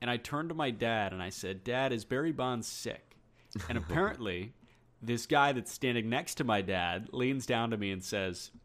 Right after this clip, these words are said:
Speaker 1: "He's not sick now, but he will be in about ten years." And
Speaker 2: I
Speaker 1: I
Speaker 2: mean
Speaker 1: think that's one of the funnier things I've ever heard.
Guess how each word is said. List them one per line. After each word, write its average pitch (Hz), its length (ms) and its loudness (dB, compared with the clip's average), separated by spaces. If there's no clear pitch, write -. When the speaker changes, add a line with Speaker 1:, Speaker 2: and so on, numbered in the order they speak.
Speaker 1:
"He's 110 200 -4
not 131 220 2
sick - 360 -2
now, 107 260 2
but 95 120 0
he 95 60 0
will 101 240 2
be 95 180 0
in 90 80 -2
about 90 280 -4
ten 98 240 -4
years." - 380 -10
And 117 260 8
Speaker 2:
I 160 60 10
Speaker 1:
I 147 40 10
Speaker 2:
mean 123 200 4
Speaker 1:
think 170 180 6
that's 185 220 6
one 180 140 8
of 165 60 6
the 156 80 10
funnier 147 420 8
things 123 300 2
I've 113 120 6
ever 101 240 2
heard. 104 260 -2